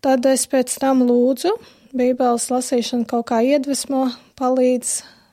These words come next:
sarunā ar Dievu sagatavoties. Un, nu, jau šī lasīšana ir tāda nevis kā, nu,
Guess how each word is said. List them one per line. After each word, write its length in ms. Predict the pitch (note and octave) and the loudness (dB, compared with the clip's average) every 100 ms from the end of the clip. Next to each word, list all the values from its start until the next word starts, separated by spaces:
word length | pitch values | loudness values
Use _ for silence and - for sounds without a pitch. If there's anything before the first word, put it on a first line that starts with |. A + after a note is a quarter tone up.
| - | -14
sarunā 600 | - C4 B3+ B3 A#3+ A#3 | -4 0 2 4 4 4
ar 100 | A#3+ | 2
Dievu 300 | A3+ B3+ B3 | 2 2 2
sagatavoties. 880 | A#3+ B3 A#3 - B3 B3 B3+ C4 B3+ - - - - - _ _ | 0 -4 -4 -2 0 0 0 0 -2 -12 -20 -20 -20 -20 _ _
Un, 100 | C4 | 2
nu, 80 | B3 | 4
jau 220 | C4+ C#4+ | 4 4
šī 220 | C4 C#4 B3+ | 2 2 2
lasīšana 720 | C4 C#4+ D4 B3 - B3 B3 | 2 0 0 0 0 0 0
ir 80 | A#3+ | 0
tāda 400 | C4 A#3+ A#3+ A#3+ | 0 0 0 0
nevis 320 | A#3+ A#3+ A#3 | 0 0 -2
kā, 320 | - A#3 G#3+ | -4 -2 0
nu, 200 | A3 A#3+ | 0 -2